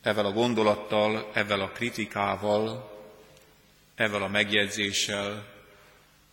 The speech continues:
hogy igazából a gyöngéknek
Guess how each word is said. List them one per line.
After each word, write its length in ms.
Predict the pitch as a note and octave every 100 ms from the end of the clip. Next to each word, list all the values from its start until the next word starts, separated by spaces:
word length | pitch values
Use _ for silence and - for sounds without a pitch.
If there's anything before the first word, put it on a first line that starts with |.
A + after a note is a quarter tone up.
| _
hogy 380 | - G#2 G2 - - - - - _ _ _ _ _ _ _ _ _ _ _ _ _ -
igazából 800 | A#2 G#2+ G#2+ G2 G#2 G2+ F#2 - - -
a 80 | G#2+
gyöngéknek 960 | A2 G#2+ G#2 G2 - G2+ F#2 - -